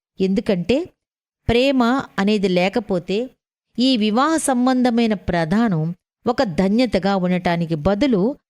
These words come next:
ఒక బానిసత్వంగా మిగిలిపోతుంది కదా. మధ్యలో దేవుని కనికరం చిరునవ్వులు చిందిస్తూ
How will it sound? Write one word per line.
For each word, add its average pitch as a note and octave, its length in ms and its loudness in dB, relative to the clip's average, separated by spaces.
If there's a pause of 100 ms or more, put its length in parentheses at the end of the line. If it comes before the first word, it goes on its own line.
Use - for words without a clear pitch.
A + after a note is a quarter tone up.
(180)
ఒక B3+ 160 0
బానిసత్వంగా G#3+ 1000 0
మిగిలిపోతుంది F3+ 720 -2
కదా. A#3+ 300 -2 (600)
మధ్యలో F#3+ 680 0 (360)
దేవుని D4 440 0 (180)
కనికరం A#3 600 0 (460)
చిరునవ్వులు A#3 520 0
చిందిస్తూ F#3+ 720 -2